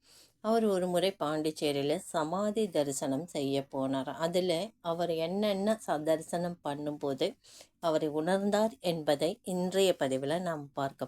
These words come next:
போகின்றோம். ஸ்ரீ அரவிந்தர் சமாதி அருகே வந்தவுடன் என்னை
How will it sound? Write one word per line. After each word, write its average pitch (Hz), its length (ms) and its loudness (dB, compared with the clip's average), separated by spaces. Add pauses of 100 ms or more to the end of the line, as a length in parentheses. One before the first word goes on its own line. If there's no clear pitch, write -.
போகின்றோம். 131 500 -4 (460)
ஸ்ரீ 208 380 4 (120)
அரவிந்தர் 202 800 4
சமாதி 185 640 2
அருகே 160 460 4
வந்தவுடன் 147 1080 0
என்னை 165 500 2